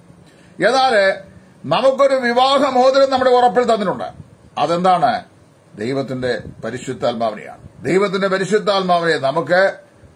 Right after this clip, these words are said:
ഉറപ്പായി തന്നു. ഏത്? ആത്മാവെന്ന ആദ്യദാനം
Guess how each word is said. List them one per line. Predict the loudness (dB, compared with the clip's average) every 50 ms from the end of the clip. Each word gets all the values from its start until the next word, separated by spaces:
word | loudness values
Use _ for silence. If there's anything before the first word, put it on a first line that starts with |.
| -6
ഉറപ്പായി | -4 0 0 2 0 0 0 0 0 2 2 0
തന്നു. | 0 0 0 0 0 -2 -4 -6 -8 -10 -6
ഏത്? | -2 0 2 2 2 2 0
ആത്മാവെന്ന | 0 -2 -2 -2 -2 -2 -2 0 0 2 2 2 2 0 2 0 0 0 -2 -4 -6
ആദ്യദാനം | -6 -4 -2 0 0 0 0 0 2 2 4 4 4 2 0 -2 -4 -6